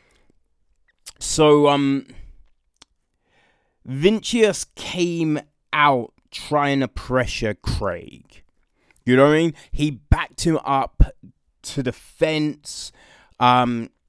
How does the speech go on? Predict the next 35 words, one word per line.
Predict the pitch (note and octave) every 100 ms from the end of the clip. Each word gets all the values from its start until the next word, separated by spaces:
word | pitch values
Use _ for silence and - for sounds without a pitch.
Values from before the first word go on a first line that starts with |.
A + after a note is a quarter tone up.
| _ _ _ _ _ _ - _ _ -
and, | B2 A#2+ -
and | B2+ D3
he |
was | C3+ B2+
trying | - D#3+ F3 E3+
to | D3
lock | C3 C3 C3+ - B2+
him | A2+
up. | F2+ -
He | A#2+
was | G#2+
trying | - D3
to | C3+ -
clinch | - - C3+ C#3 C#3 - C#3
him | B2+
up, | A2+ A2 - _ _ _ _ _ _ _ _ -
uh, | A#2+ A#2 - -
kind | C3 B2
of | G#2 G2+
wear | C3 C#3 C#3
his | A#2+ C#3+ G#2+
weight | G2+ G2+ A#2+ A#2+ B2
on | - A2+ G#2
him. | E2+ G#2 G#2 G2+ G2+ G2 A2 _ _ _ _ _ _ _ _ _ - _ _ _ _ _ _ _
You | B2
know |
what | C3+
I |
mean? | C#3+
Just | C3 C#3+ -
put | - -
that | - -
pressure | - - B2+ A#2+ - A#2+ A2+
onto | G#2+ - -
Craig. | - C3+ C#3+ E3 C3+ - - _